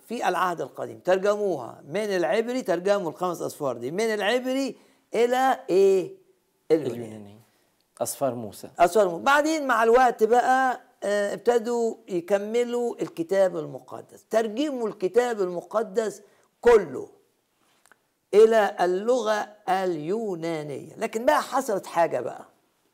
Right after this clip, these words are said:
Speaker 1: حاجة، آه، آه، غريبة. في الفترة، آخر سفر اتكتب في العهد القديم هو سفر ملاخي،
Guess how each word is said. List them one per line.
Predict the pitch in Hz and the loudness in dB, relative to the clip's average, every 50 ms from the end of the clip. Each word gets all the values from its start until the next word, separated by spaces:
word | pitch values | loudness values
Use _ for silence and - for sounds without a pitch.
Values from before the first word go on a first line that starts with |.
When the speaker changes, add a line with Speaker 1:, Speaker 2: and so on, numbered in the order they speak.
| _ _ _ _ _ _ _ _ _ _ _ | _ _ _ _ _ _ _ _ _ _ _
Speaker 1:
حاجة، | - - 202 240 240 220 190 202 190 185 180 - - - _ - | -8 -2 -2 0 0 0 2 2 2 2 0 -4 -10 -18 _ -6
آه، | 143 139 151 - - | -4 -4 -4 -4 -6
آه، | - 156 143 143 143 147 - | -8 -8 -6 -6 -8 -8 -4
غريبة. | 123 143 170 175 175 170 147 123 123 117 - _ _ _ _ _ _ _ _ _ _ _ _ _ _ _ _ _ _ | 0 2 2 2 2 0 -2 -4 -8 -14 -16 _ _ _ _ _ _ _ _ _ _ _ _ _ _ _ _ _ _
في | - 170 | 0 2
الفترة، | 180 170 170 - 269 294 339 330 330 - 254 254 240 233 233 233 226 220 214 202 196 - - - _ _ _ _ _ _ _ _ - | 2 2 2 4 6 6 6 6 4 2 2 4 6 6 8 10 10 10 8 6 4 0 -6 -16 _ _ _ _ _ _ _ _ 2
آخر | 202 247 269 254 262 226 196 | 4 4 4 4 4 2 2
سفر | 160 - 226 233 220 - 190 180 | 2 4 4 4 4 4 2 -2
اتكتب | 165 - - 185 180 170 175 170 143 131 131 - - _ - | -2 0 2 2 2 4 4 2 2 2 0 -4 -10 _ -8
في | - 165 - - | -6 -6 -4 0
العهد | 160 135 147 170 175 160 - - | 0 2 4 4 2 2 0 -2
القديم | 135 - - 135 147 147 180 214 240 240 220 | -8 -4 -2 -2 0 0 0 -2 -4 -4 -4
هو | 202 185 135 | -2 -2 -2
سفر | 127 - 202 196 202 202 214 | -2 -4 -8 -6 -4 -4 -2
ملاخي، | 214 226 240 247 277 294 302 247 - - - - - | 0 0 2 4 6 6 6 4 2 -2 -12 -16 -18